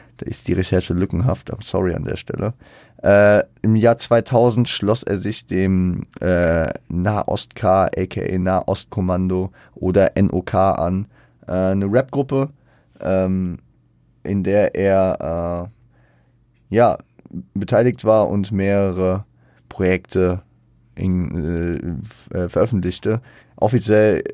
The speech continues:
gibt's das Konstrukt bis heute. Ich glaub aber, die haben schon lange nichts mehr veröffentlicht.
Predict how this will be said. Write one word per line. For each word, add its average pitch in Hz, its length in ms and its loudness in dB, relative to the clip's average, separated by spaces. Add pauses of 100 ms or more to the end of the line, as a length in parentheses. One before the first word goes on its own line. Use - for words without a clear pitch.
(140)
gibt's 101 400 -6
das 104 300 0
Konstrukt 110 400 -4
bis - 180 -8
heute. 113 560 0
Ich - 300 -20
glaub 92 220 -2
aber, 92 180 2
die 92 100 0
haben 92 120 0
schon 92 140 -4
lange 95 300 4
nichts - 200 -4
mehr 92 100 -2
veröffentlicht. 92 640 -4